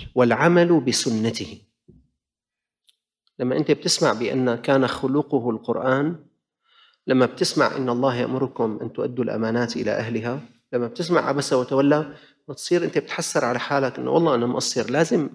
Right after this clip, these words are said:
لازم معناتها شد همتي. شوي شوي بتقترب، شوي شوي بتقترب، شوي، شوي بتقترب، بعدين بتصير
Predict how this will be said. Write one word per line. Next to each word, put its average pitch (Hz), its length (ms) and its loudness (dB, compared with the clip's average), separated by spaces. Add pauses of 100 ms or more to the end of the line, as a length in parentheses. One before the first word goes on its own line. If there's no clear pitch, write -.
لازم 135 280 2
معناتها 131 340 0
شد 131 240 -8
همتي. - 320 -8 (420)
شوي 190 260 6
شوي 202 260 4
بتقترب، - 680 -4
شوي 143 240 0
شوي 147 220 0
بتقترب، 110 560 -4
شوي، 151 260 0 (120)
شوي - 280 0
بتقترب، 196 480 4 (480)
بعدين 165 380 6
بتصير 196 600 6